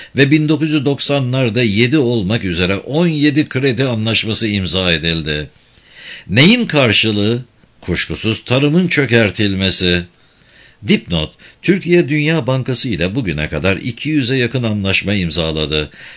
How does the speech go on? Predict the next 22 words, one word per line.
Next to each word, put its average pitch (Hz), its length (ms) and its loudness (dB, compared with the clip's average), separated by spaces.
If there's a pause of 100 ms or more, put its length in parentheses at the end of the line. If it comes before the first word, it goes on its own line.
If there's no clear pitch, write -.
Yapılan 170 480 4
kredi 151 320 2
anlaşmalarının 80 920 -2
sektörel 120 720 -2
dağılımında 87 680 -2
tarım 135 360 0
yüzde 127 360 2
on 143 320 -2
dokuz 131 340 -2
nokta 120 440 -4
iki 113 300 -2
ile 113 320 0
başta 104 320 0
geliyor. 82 520 -2 (540)
İkinci 196 420 2
sırada 175 400 4
enerji 113 560 2
yüzde 123 360 0
on 143 200 0
yedi 113 340 -2
nokta 90 300 -2
yedi, 82 400 2